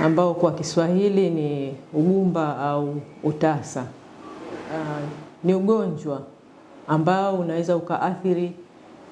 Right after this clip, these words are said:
viungo vya uzazi vya mwanamke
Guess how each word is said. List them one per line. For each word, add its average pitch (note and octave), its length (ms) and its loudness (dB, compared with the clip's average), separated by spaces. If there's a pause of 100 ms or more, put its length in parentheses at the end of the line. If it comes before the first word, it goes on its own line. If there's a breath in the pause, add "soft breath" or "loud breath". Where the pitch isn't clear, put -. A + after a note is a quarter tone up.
(200)
viungo F#3 520 2
vya E3 180 0
uzazi D#3+ 500 0
vya D3+ 380 -2
mwanamke F3 680 0